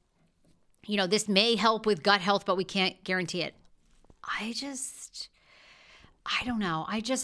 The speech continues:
always, the M L Ms bother me. Oh my God, I used to have so many people I worked with too. They'd roll out those fucking LuLaRoe leggings and they'd want you to buy that shit so much with a kitty cat in your crotch. I'm like, "Girl,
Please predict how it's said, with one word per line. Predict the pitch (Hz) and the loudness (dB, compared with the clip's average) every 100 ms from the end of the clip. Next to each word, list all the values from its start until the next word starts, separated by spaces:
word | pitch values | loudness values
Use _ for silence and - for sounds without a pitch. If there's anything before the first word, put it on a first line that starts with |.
| - | 2
always, | 240 254 233 | 6 6 4
the | 220 220 | -2 0
M | 277 285 | 2 4
L | 269 | 4
Ms | 247 240 226 - - | 4 4 2 -2 2
bother | 185 180 185 | 4 6 4
me. | 185 175 | 0 -2
Oh | 196 | -2
my | 175 | -2
God, | 175 | 0
I | 175 | 0
used | 196 233 | 0 -2
to | |
have | - | -2
so | 185 | 0
many | 175 185 | 0 0
people | 180 170 | -2 0
I | 170 | 0
worked | 160 170 - | 2 -2 -2
with | 170 - | -6 -4
too. | 180 | -2
They'd | 180 170 | 0 0
roll | 175 185 | 0 2
out | 175 180 | 2 0
those | 165 | -4
fucking | - 180 175 | -2 -2 -2
LuLaRoe | 170 175 170 165 170 170 | 0 0 0 0 0 0
leggings | 165 165 180 202 - | -2 -2 -2 -2 -2
and | 214 | 0
they'd | 196 | 0
want | 180 196 - | 2 2 2
you | |
to | 208 | 0
buy | 185 170 180 | 2 2 2
that | 185 | 0
shit | - 208 | 0 -6
so | - 202 180 | -2 0 2
much | - - | 0 0
with | 170 | -6
a | 170 | -4
kitty | 185 180 | -2 2
cat | 180 185 | 4 4
in | 175 | 2
your | 165 | -4
crotch. | 196 175 196 - | 2 2 2 -2
I'm | 240 | 0
like, | 254 247 | 2 4
"Girl, | 240 | 2